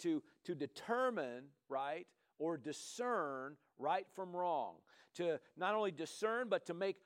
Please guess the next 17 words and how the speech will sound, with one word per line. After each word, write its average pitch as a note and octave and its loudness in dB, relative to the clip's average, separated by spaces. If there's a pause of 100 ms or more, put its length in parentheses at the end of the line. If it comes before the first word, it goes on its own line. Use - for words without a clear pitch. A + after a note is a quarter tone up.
(140)
right G3+ 4 (120)
judgment D#3+ 2
calls C3 2
concerning D#3 -6
things. G2+ -14 (300)
So D#3+ -4
then F#3+ -2
it G3 -6
talks A#3+ 0
about C#3+ -4
some A2+ -16
things, F2 -18
all A2 -6
right? D3 -2
So G3 2
it F3+ -2
says, G3+ 2